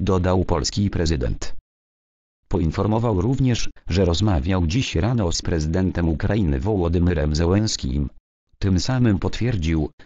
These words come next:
że doszło do rosyjskiej inwazji na Ukrainę.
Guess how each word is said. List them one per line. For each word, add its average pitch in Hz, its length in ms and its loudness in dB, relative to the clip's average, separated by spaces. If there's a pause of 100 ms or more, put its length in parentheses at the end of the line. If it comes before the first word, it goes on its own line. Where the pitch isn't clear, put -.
że 82 200 0
doszło 80 380 0
do 90 160 4
rosyjskiej 78 680 0
inwazji 85 640 0
na 82 160 0
Ukrainę. 78 600 -2